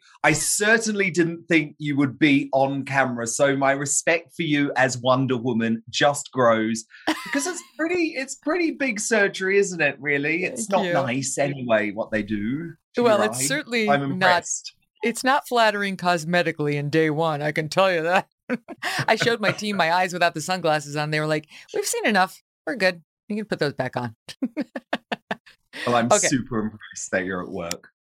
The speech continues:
Speaker 2: Thank you, sir. I actually feel a hundred percent fine. Like, physically, I'm, I'm totally normal, uh, as normal as I'm ever gonna get anyway. Um, okay, so let's, let's kick it off with Prince Andrew. So something nice happened to Prince Andrew where the Queen selected him to be with her.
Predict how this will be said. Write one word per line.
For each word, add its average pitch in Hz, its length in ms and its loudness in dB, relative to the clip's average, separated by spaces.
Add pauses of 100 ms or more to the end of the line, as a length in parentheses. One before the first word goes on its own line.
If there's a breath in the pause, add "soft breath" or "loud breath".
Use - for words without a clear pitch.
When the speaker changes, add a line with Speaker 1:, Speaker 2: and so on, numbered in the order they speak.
(180)
Speaker 2:
Thank 160 240 0
you, 123 80 -8
sir. 135 200 -2
I 165 120 6
actually 247 240 -2
feel 170 220 2
a - 120 -4
hundred 147 340 -6
percent 147 320 -6
fine. 131 200 -2
Like, 127 180 -14
physically, 160 420 -2
I'm, 135 320 -4
I'm 127 320 -6 (140)
totally 135 340 -4
normal, 131 520 -4
uh, 135 260 -2
as 127 100 -8
normal 135 360 -6
as 123 180 -4
I'm 127 100 -2
ever 123 200 -6
gonna 123 160 -4
get 135 280 -2
anyway. 123 460 -6 (480 loud breath)
Um, 175 420 2
okay, 208 260 -2 (300 loud breath)
so 285 160 0
let's, 427 380 -2
let's 349 240 0
kick 370 220 -6
it 302 80 2
off 233 260 2
with 185 240 -4 (120)
Prince 202 420 -2
Andrew. 147 580 -2 (300 loud breath)
So 440 180 2
something 466 460 -2
nice 370 260 0
happened 151 380 -2
to 143 60 -10
Prince 147 340 -4
Andrew 127 440 -4
where 165 280 -2
the 170 100 -6
Queen 214 540 -2
selected 202 580 -4
him 185 420 -4
to 202 140 -4
be 180 240 -2
with 185 220 -4
her. 185 420 0